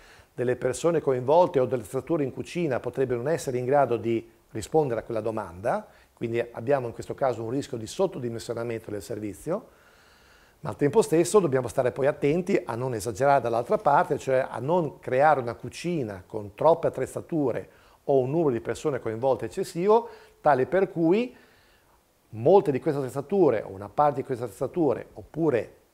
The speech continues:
molte di queste persone, una parte di queste persone, potrebbero risultare inattive per lungo, mm, eh, tempo, un lungo tempo di apertura della nostra mensa per mancanza di clienti.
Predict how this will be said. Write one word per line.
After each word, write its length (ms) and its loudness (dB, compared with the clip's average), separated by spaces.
molte 320 4
di 100 -2
queste 260 -4
persone, 520 0
una 160 -8
parte 300 -2
di 60 -8
queste 220 -8
persone, 420 0
potrebbero 360 0
risultare 440 2
inattive 800 0
per 140 -6
lungo, 500 -2
mm, 300 -12
eh, 280 -12
tempo, 420 -2
un 120 -8
lungo 240 -2
tempo 300 -2
di 80 -6
apertura 680 -2
della 160 -2
nostra 340 0
mensa 360 -2
per 260 0
mancanza 540 -4
di 100 -6
clienti. 560 -4